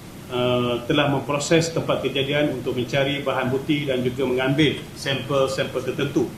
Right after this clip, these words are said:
Kedua, merakam percakapan saksi-saksi, iaitu seramai dua ratus dua belas orang, merangkumi mangsa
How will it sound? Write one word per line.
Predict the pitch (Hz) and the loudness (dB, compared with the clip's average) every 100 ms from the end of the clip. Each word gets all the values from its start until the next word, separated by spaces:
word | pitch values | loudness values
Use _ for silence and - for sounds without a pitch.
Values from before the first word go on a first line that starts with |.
| - - - - - - - - - - | -14 -16 -16 -16 -16 -16 -16 -16 -16 -6
Kedua, | - 156 196 202 | 6 10 12 12
merakam | 175 170 165 190 185 185 185 165 - - | 8 8 6 8 8 8 2 -4 -12 -6
percakapan | 156 156 160 160 - 165 165 | -4 0 0 0 2 4 4
saksi-saksi, | - 190 - 151 151 - 180 113 - - - - - - - - 120 | 2 -4 -4 -2 -2 4 4 4 -2 -12 -14 -16 -16 -16 -16 -12 -4
iaitu | 131 135 160 156 | -2 0 4 4
seramai | 151 135 135 147 143 | 4 2 4 4 2
dua | 135 139 139 139 | 4 4 4 2
ratus | 147 139 - - - | 2 -2 -2 -10 -8
dua | 131 143 | -2 0
belas | 143 143 - 147 | 2 0 0 0
orang, | 143 120 123 - - - | 0 0 -2 -6 -14 -8
merangkumi | 131 135 143 - 156 156 | 0 2 2 4 6 8
mangsa | 131 131 160 160 147 127 | 6 4 4 4 0 0